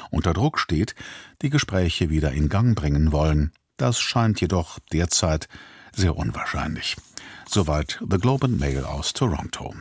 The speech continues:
Nun zum Iran-Krieg. Die chinesische Zeitung Jiefang Ruibao beschäftigt sich mit der Drohung von U-S-Präsident Trump, den Iran wirtschaftlich zu zerstören.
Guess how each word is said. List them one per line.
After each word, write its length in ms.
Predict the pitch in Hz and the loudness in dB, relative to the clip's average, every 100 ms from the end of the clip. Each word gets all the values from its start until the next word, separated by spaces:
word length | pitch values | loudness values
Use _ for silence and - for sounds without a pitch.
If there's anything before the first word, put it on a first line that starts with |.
| - _ _ _ _ _ _ _ _ _ _ _ _ _ _ - - - - | -18 _ _ _ _ _ _ _ _ _ _ _ _ _ _ -18 -16 -10 2
Nun 240 | 127 139 | 6 6
zum 340 | 131 127 123 135 | 6 6 6 6
Iran-Krieg. 640 | 120 131 151 - - - - _ - - - - - | 4 4 2 0 -8 -10 -18 _ -16 -14 -14 -8 2
Die 180 | 110 123 123 | 4 4 2
chinesische 640 | - 113 160 165 156 147 | 4 6 6 4 2 0
Zeitung 480 | - 101 98 107 104 | 2 0 2 4 4
Jiefang 600 | 101 95 - 90 90 90 | 6 4 4 4 6 6
Ruibao 500 | 95 87 80 78 90 | 4 4 4 2 2
beschäftigt 600 | 110 - 80 - 87 - | 0 0 -2 -2 -4 -2
sich 220 | 90 85 | -2 0
mit 160 | 85 80 | 0 0
der 140 | 80 | 0
Drohung 480 | 78 82 98 101 113 | 0 2 4 4 2
von 320 | - 78 73 | 2 0 0
U-S-Präsident 1080 | - 95 117 90 - - 76 78 67 67 - | 0 -2 0 -2 -2 -2 -2 0 -2 -2 -2
Trump, 320 | 98 95 - - - - - | 2 2 0 -8 -14 -10 2
den 160 | 110 139 | 4 6
Iran 440 | 127 135 139 107 | 6 6 6 6
wirtschaftlich 880 | 98 98 - 76 - - - - - | 2 2 0 -2 -2 -6 -6 -8 -8
zu 160 | - - | -4 -2
zerstören. 640 | - 98 - - - - | 0 0 0 -4 -6 -12